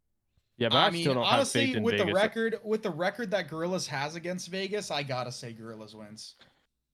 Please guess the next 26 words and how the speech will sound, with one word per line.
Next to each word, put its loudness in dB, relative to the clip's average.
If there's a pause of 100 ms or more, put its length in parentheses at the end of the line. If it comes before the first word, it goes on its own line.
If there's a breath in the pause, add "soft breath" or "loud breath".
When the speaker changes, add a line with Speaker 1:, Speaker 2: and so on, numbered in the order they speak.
(280)
Speaker 1:
And 2
not 6
only 4
the 2
problem 2
with 0
Vegas 2
is, 0
like, 0 (120)
Clay 2
has 0
been 4
the 2
best 0
<laughs> -
player 2
on 4
this 2
team 2
the 0
last 0
two 2
months. -2
Like, 0
that 2
is, -2